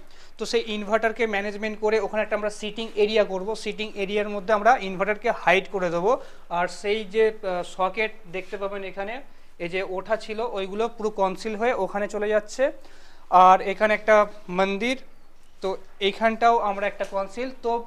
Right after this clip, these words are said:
আমি যেটা আপনাদের বোঝাতে চাইছি যে কোথায় কি furniture হবে সেই অনুপাতেও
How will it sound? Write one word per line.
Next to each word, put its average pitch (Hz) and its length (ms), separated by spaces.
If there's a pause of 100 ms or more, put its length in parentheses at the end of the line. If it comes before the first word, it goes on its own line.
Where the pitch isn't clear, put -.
(160)
আমি 202 200
যেটা 226 240
আপনাদের 226 320
বোঝাতে 196 400
চাইছি 202 520
যে 185 200
কোথায় 208 520 (120)
কি 240 140
furniture 208 680
হবে 196 340
সেই 214 340
অনুপাতেও 233 760